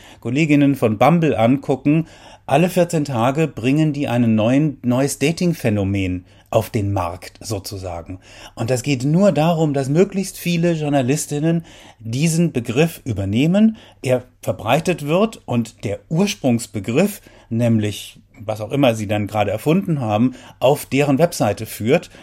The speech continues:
um möglichst viele neue, äh, Mitglieder zu generieren. Also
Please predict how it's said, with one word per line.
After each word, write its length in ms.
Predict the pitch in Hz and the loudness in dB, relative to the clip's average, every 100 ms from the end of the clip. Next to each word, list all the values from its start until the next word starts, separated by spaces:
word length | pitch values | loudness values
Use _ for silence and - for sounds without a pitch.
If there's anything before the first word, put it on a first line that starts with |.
| - - | -12 -2
um 240 | 127 131 | 0 0
möglichst 420 | 113 123 156 - | 0 -2 -2 -8
viele 380 | - 117 127 127 - - | -4 0 2 0 -4 -6
neue, 480 | 104 110 110 120 120 - - _ | 0 2 4 2 -4 -14 -20 _
äh, 200 | 123 120 | 0 0
Mitglieder 600 | 123 175 170 135 113 117 | 0 -2 2 2 2 0
zu 100 | - | -4
generieren. 540 | 101 95 90 95 87 92 - - - - - | -2 -2 -4 -6 -8 -12 -20 -20 -20 -20 -12
Also 320 | - 131 135 | -2 2 2